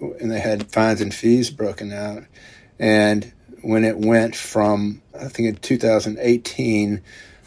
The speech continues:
um, they had somewhere in the range of eighty thousand dollars in fines and forfeitures, which, which made up fourteen percent of the city budget. And then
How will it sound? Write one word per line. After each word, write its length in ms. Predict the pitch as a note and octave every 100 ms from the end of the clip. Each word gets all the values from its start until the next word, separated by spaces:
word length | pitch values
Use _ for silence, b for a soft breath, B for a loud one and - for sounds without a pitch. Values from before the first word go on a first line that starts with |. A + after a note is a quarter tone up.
| -
um, 640 | A2+ G#2+ G2+ G2+ - - A#2+
they 240 | A2+ A2
had 580 | A2+ G#2 G#2 G#2+ C3+ A2+
somewhere 280 | A#2 A2+ G#2+
in 80 |
the 260 | G2+ G2+ A2+ -
range 300 | A#2 G#2 G2+
of 140 | F#2+
eighty 240 | G#2 G#2 G2+
thousand 420 | G2+ G2+ G2 G2+
dollars 420 | G2 G2 G2 F#2
in 120 | G2+
fines 320 | - G2 F#2+ F#2
and 120 | G2
forfeitures, 800 | G2 G2 - - F2+ F#2 G#2+ G#2
which, 320 | G2+ - - B B B
which 160 | - A#2+
made 240 | A2+ A2
up 220 | A2 -
fourteen 360 | A2+ A2+ - G2+
percent 360 | - - G2+
of 80 | F#2+
the 80 | F#2+
city 240 | - G2
budget. 480 | F2+ G2+ F#2+ G#2 A#2+ -
And 240 | C#3 C3 C3+
then 320 | C3+ D3+